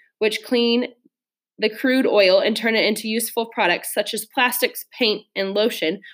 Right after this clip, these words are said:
were built. Soon, oil was being shipped from Texas cities to countries all over the world.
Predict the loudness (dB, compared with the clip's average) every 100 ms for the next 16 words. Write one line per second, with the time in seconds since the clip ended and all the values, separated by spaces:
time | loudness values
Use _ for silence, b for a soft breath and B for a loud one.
0 | _ 0 4 2 0 -10 _ _ b b
1 | -6 0 6 6 6 6 6 6 6 2
2 | 0 -2 -2 -2 -6 -4 -4 -2 -4 -2
3 | 0 0 -2 -6 -4 -4 0 0 0 2
4 | 2 2 0 0 2 2 0